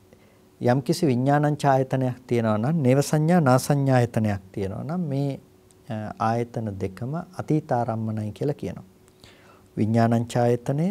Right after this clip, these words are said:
නේව සංඥා නා සංඥායතනෙ. විඥානය අනන්තයි කියලා දකින එකත්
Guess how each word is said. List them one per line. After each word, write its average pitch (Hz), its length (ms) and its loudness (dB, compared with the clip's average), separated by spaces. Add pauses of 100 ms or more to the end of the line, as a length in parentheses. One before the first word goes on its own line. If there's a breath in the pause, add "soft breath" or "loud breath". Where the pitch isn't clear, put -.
(440)
නේව 120 220 0
සංඥා 135 380 -6
නා 120 160 0
සංඥායතනෙ. 95 680 -8 (960 loud breath)
විඥානය 127 540 0
අනන්තයි 113 560 -2
කියලා 123 320 -6
දකින 127 280 -2
එකත් 170 440 -8